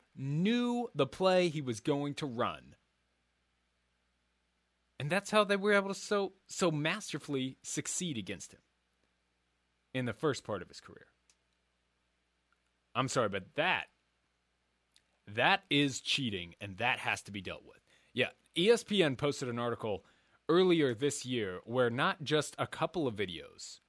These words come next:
were brought to light, w-, it was sus-, supposed to be about three to five videos. But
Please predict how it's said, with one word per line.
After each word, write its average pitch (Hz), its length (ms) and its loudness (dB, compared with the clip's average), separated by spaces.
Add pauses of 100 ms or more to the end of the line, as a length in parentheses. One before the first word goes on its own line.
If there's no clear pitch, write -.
(360)
were 117 140 0
brought 104 300 -2
to 101 100 -4
light, 71 260 -8 (720)
w-, 113 200 -4
it 123 80 -6
was 113 140 -6
sus-, - 220 -6 (120)
supposed 156 500 0
to 131 40 -6
be 120 120 0
about 104 280 -2
three 143 200 -2
to 110 80 -2
five 117 400 0
videos. 98 640 -8 (1080)
But 160 160 4